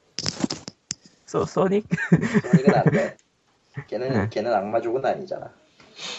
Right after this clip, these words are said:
Speaker 2: 아, 물론 그 친여신전생 쓰리 녹턴 매니악스 비슷한 데에서 단테가 나온 적은 있지만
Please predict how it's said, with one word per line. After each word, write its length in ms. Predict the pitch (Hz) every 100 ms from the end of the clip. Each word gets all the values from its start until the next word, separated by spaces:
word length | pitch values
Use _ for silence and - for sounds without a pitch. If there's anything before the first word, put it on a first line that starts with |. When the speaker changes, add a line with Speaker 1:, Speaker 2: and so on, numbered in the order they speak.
| - - - _ _
Speaker 2:
아, 120 | 135
물론 600 | 143 127 139 147 139 101 -
그 440 | - 117 110 95 -
친여신전생 840 | - 131 110 110 131 127 117 110
쓰리 300 | - - 123
녹턴 380 | 104 - 131 117
매니악스 440 | 101 107 113 -
비슷한 580 | - - - 107 101 - _
데에서 300 | 107 92 90 90 _ _ - - - _ _ -
단테가 440 | 117 110 - 131
나온 280 | 113 104 107
적은 240 | 113 104
있지만 500 | 98 92 - 92 80